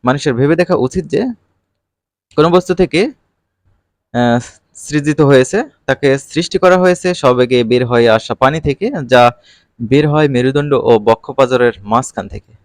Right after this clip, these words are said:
সূরা আত-তারিক, আয়াত পাঁচ থেকে সাত। জোড়ায় জোড়ায় সৃষ্টি রহস্য। মহাপবিত্র সেই সত্তা, যিনি ভূতপন্ন সকল বস্তু এবং মানুষ তাদের অজানা সবকিছুকে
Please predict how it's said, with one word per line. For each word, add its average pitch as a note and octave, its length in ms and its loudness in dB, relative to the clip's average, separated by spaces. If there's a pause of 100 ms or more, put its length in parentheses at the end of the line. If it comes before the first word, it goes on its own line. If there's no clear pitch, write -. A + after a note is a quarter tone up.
(120)
সূরা B2+ 240 2
আত-তারিক, A#2+ 420 0
আয়াত G#2+ 320 -4
পাঁচ A2+ 200 -2
থেকে A#2 180 -4
সাত। D3+ 240 -2 (640)
জোড়ায় D#3+ 260 4
জোড়ায় F3 220 4
সৃষ্টি A#2+ 380 -6
রহস্য। C#3+ 320 0 (960)
মহাপবিত্র F3+ 500 0
সেই E3+ 180 -2
সত্তা, D#3+ 400 -2
যিনি D3 400 -6 (120)
ভূতপন্ন D3 480 0
সকল C3+ 360 -4
বস্তু A#2+ 360 0
এবং A#2 280 2 (380)
মানুষ A#2 440 -2
তাদের A2 300 0
অজানা D#3 440 -2
সবকিছুকে B2 580 -6